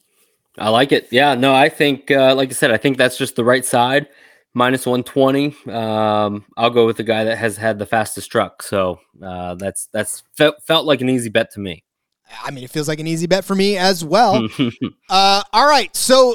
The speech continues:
Speaker 2: this last guy, uh, my last bet for this is a little bit touchy for me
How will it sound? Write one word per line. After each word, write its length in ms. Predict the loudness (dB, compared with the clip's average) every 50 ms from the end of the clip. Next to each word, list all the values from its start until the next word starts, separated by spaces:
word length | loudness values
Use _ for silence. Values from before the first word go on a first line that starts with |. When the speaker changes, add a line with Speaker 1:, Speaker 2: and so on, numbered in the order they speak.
| -2
Speaker 2:
this 320 | -4 -2 0 0 0 -2 -4
last 600 | -2 0 2 2 2 2 0 -2 -4 -6 -8 -4
guy, 560 | -2 0 0 0 0 -2 -2 -2 -4 -4 -8 _ -2
uh, 240 | 0 2 2 2 2
my 220 | 0 0 0 0 0
last 380 | 0 0 0 0 -2 -4 _
bet 180 | -4 -4 -4 -6
for 160 | -8 -8 -6
this 280 | -4 -4 -4 -4 -6 -8
is 200 | -6 -6 -4 -4
a 60 | -4 -4
little 260 | -4 -4 -4 -4 -4
bit 220 | -4 -4 -6 -6 -8 _ -8
touchy 400 | -4 -2 -2 -2 -2 -2 -4 -4
for 160 | -4 -6 -6
me 340 | -6 -6 -6 -6 -6 -8 -8